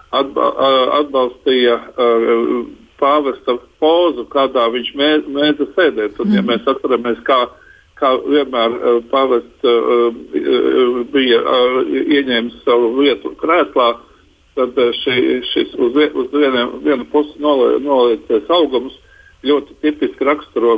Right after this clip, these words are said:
Speaker 1: un, eh, un, un pāvest-, pāvestu, un viņš bija ļoti priecīgs par šo,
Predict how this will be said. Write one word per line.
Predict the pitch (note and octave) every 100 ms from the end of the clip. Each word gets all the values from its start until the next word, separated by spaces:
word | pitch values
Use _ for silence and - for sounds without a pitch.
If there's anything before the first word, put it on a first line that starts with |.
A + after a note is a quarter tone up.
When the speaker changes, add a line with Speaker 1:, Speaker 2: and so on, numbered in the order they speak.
| A#2
Speaker 1:
un, | C#3+
eh, | - B2 B2+ A#2+ A#2 A#2+ A#2 A#2+ A#2+
un, | - B2
un | C3+ B2+ A#2+ A2+ - -
pāvest-, | C#3 C#3 B2 - - C3 C3+
pāvestu, | E3 F3+ - C#3
un | B2 B2+ _ _ _ B2+
viņš | A#2+
bija | A#2+
ļoti | B2 A#2+ -
priecīgs | B2+ A2+ G#2+ G2+
par | A2+
šo, | - - B2